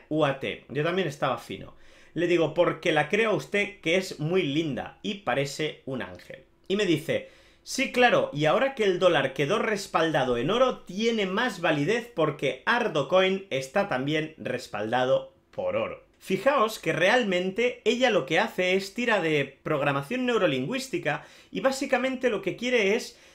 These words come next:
decir cosas que nosotros queremos escuchar. Luego yo le digo: "¿Ah, sí? ¿Y cómo quedaría ese reparto? Porque yo, si tiene necesidad,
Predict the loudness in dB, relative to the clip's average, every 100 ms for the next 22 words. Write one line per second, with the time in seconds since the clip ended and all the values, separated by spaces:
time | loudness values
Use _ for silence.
0 | _ -4 -2 0 -2 -2 -2 -4 0 -2
1 | -2 -10 0 0 0 -2 -2 -2 0 -2
2 | 0 -2 -2 -2 -2 -2 -4 -8 -12 -4
3 | -2 -2 0 2 4 2 0 0 -2 -8
4 | -14 _ -2 -2 -4 -2 -4 -10 -20 _
5 | _ -6 0 2 2 0 0 2 2 0
6 | -2 -2 -2 -2 -6 -6 -6 -8 -10 -20
7 | -16 -2 -2 2 0 -2 -8 _ 0 2
8 | 0 -4 -6 -6 -4 -2 0 0 -2 0
9 | -2 0 -2 0 0 -2